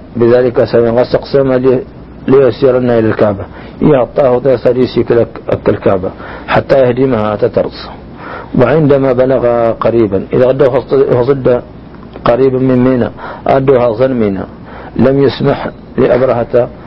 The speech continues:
وجيشه، وأن لوقين وهست وردالك يدهن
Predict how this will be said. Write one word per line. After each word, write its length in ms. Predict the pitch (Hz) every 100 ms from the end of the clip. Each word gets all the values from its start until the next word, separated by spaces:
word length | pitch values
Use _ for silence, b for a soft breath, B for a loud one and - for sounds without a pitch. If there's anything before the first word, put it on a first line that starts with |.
| B B
وجيشه، 440 | 107 123 120 - - - B B
وأن 240 | 113 127 143
لوقين 560 | 143 123 - 131 135 - -
وهست 380 | - 123 120 139
وردالك 520 | 127 117 123 117 104
يدهن 400 | 110 104 107 107